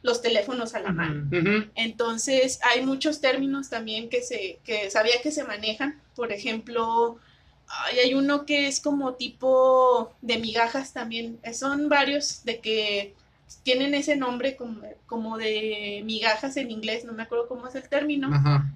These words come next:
Speaker 1: pero es que las personas que se conforman con lo poquito que te dan de amor. O sea, prácticamente el otro, el Sancho, o sea, pues no soy el oficial,
Speaker 3: Ajá.
Speaker 1: me da sus tiempitos libres y tiene un,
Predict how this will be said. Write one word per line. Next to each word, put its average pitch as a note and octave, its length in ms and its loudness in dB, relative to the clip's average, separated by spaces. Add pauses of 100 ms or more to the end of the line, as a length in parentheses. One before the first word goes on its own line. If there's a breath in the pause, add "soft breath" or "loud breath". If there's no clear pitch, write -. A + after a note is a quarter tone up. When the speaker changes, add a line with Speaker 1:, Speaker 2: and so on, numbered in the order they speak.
Speaker 1:
pero A#3 260 6
es A#3 200 0
que B3 440 2
las A3 160 0
personas B3 500 -2
que A3 500 2
se A#3 140 2
conforman B3 520 0
con D4 140 2
lo A#3+ 100 -2
poquito A3+ 440 -4
que B3 100 0
te A3 120 -8
dan G#3 200 -4
de A3 80 -4
amor. - 220 -4 (420)
O - 80 -20
sea, F#3 200 -12
prácticamente B3 1000 0 (200 loud breath)
el - 180 0
otro, - 300 0
el G3 160 -6
Sancho, A#3 400 -4
o G#3 40 -12
sea, G#3 440 -6 (200)
pues G#3 200 -6
no C#4+ 140 2
soy F4 160 2
el E4+ 120 4
oficial, D#4+ 480 2 (280)
Speaker 3:
Ajá. D3+ 280 6
Speaker 1:
me B3 180 2
da C4 220 4
sus D4 240 0
tiempitos C4+ 640 0
libres G4 480 -2 (280 soft breath)
y A#3 140 -10
tiene A#3 240 -4
un, A#3+ 480 -6